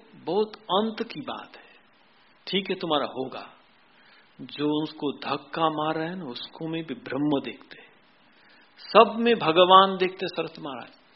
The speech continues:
तो माँ को पाने के लिए, माँ का दर्शन करने के लिए कितनी व्याकुलता है। यहाँ भी क्या देखते विश्वामित्र मुनि?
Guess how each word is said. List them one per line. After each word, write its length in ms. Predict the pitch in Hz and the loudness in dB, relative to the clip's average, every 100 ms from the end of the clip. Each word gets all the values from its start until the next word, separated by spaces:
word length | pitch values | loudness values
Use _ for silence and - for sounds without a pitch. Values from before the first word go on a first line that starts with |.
| - - - - - - | -20 -20 -20 -20 -20 -14
तो 400 | 180 190 - 175 | -12 -12 -10 -6
माँ 440 | 147 143 160 202 214 - | 4 8 10 8 4 0
को 200 | 226 247 240 | 2 2 6
पाने 460 | 175 160 175 202 | 8 8 6 0
के 220 | 208 220 | -4 -4
लिए, 320 | 214 202 220 220 | -4 -4 -2 0
माँ 280 | 170 170 | 4 2
का 180 | 175 208 | 4 2
दर्शन 520 | 202 160 156 - 196 | 2 0 -2 -4 -10
करने 320 | 196 180 170 185 | -4 -2 0 -2
के 140 | 208 | -4
लिए 80 | 214 | -6
कितनी 460 | - 190 226 247 | -8 -6 0 2
व्याकुलता 560 | 170 151 147 139 113 - | 6 4 4 -6 -12 -14
है। 160 | - - _ - - - 151 | -18 -20 _ -20 -20 -16 -2
यहाँ 340 | 151 185 220 | 4 6 6
भी 160 | 233 233 | 4 -2
क्या 300 | 226 208 214 | 2 4 4
देखते 280 | 226 226 | 2 -2
विश्वामित्र 600 | 220 208 - 220 214 214 | -4 -4 -4 -2 -2 -4
मुनि? 400 | 214 214 302 - | -4 -4 -6 -10